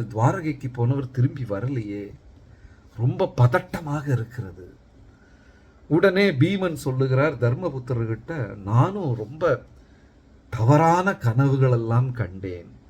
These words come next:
ம். சில நேரத்துல அந்த மாதிரி கனவெல்லாம் வரும். ஆகாயத்திலிருந்து மழை பெய்வதால்,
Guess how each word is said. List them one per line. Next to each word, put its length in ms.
ம். 340
சில 260
நேரத்துல 300
அந்த 160
மாதிரி 260
கனவெல்லாம் 640
வரும். 240
ஆகாயத்திலிருந்து 1120
மழை 340
பெய்வதால், 680